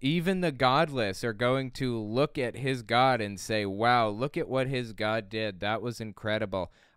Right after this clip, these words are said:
I now have to acknowledge his God is incredible,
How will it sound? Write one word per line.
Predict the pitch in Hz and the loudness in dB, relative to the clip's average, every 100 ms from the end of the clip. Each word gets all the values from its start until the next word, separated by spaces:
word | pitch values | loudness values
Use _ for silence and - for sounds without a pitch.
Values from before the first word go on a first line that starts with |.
| - | -4
I | 113 | -2
now | 110 117 131 135 | 0 2 2 2
have | 135 131 | 2 -2
to | - 131 | 0 -2
acknowledge | 117 120 123 117 | 2 2 2 0
his | 139 123 | -2 -2
God | 110 120 127 | 0 0 2
is | 123 113 | 0 -4
incredible, | 107 - 131 143 107 101 98 | -10 -2 0 2 0 -2 -4